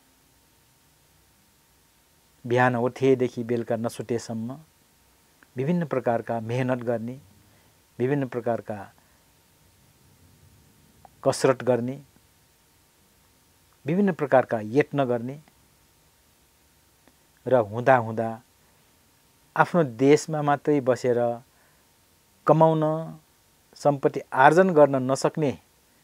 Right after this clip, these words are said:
ठानेर मानिसहरू विदेशमा जान्छन् र विदेशमा पनि आफ्नो परिवार त्यागेर गएका हुन्छन्, आफन्त कोही नभ-, नरहेको त्यहाँ अवस्था हुन्छ। त्यस्तो ठाउँमा पनि उसले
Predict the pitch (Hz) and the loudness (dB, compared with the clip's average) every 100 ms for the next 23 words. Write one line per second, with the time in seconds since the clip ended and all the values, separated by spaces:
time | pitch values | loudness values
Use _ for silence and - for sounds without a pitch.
0 | _ _ - 135 127 113 110 110 _ _ | _ _ 0 0 2 -2 -4 -10 _ _
1 | _ - 120 117 123 107 104 117 131 147 | _ -6 -4 -4 -8 -8 -4 0 2 2
2 | 147 147 147 156 160 _ _ _ _ _ | 0 0 -4 -12 -18 _ _ _ _ _
3 | _ _ _ _ _ _ _ _ _ _ | _ _ _ _ _ _ _ _ _ _
4 | _ 135 123 135 147 170 180 175 180 147 | _ 0 2 4 6 6 6 2 2 0
5 | 101 _ _ _ - 135 139 120 131 135 | -6 _ _ _ -8 -6 -6 0 2 6
6 | 135 127 - 135 143 147 139 135 139 143 | 4 2 4 4 6 4 4 4 4 2
7 | 127 127 139 151 165 _ _ _ _ _ | 0 -6 -8 -8 -18 _ _ _ _ _
8 | _ - 139 143 139 131 - 147 156 143 | _ -6 -4 -2 -2 0 2 2 4 2
9 | 147 131 139 123 139 143 143 143 143 139 | 0 -2 -2 0 0 0 0 0 0 -2
10 | 135 151 135 139 143 147 - _ _ _ | -2 -2 -2 -4 -6 -6 -10 _ _ _
11 | _ _ _ _ _ _ - 214 - 113 | _ _ _ _ _ _ 2 2 2 -2
12 | - 135 127 117 110 92 - _ _ _ | 0 -2 0 -4 -6 -16 -20 _ _ _
13 | _ _ _ _ _ _ _ _ _ _ | _ _ _ _ _ _ _ _ _ _
14 | 127 - 120 120 135 | -8 -2 0 0 -2